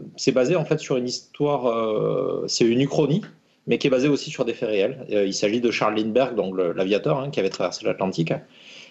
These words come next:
et, euh, qui, pour les faits réels, pour le coup, était un peu un sympathisant nazi, euh, euh, qui a fait pas mal de politique à son retour,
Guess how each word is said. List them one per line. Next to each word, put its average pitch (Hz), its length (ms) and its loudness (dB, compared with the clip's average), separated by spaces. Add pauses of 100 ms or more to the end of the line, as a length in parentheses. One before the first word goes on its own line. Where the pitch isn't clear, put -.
(120)
et, 107 220 6
euh, 101 120 4
qui, 110 680 0
pour 127 140 4
les 113 100 4
faits 120 160 0
réels, 131 240 2
pour 117 120 0
le 107 80 0
coup, 151 300 0
était 104 320 2
un 92 160 4
peu 113 280 0
un 101 80 -2
sympathisant 101 640 0
nazi, 110 480 2
euh, 87 300 4 (520)
euh, 78 180 4
qui 80 180 0
a 85 80 4
fait - 140 0
pas 101 120 0
mal 110 140 4
de 98 80 0
politique 95 400 -2
à - 60 0
son 92 180 -2
retour, 95 480 0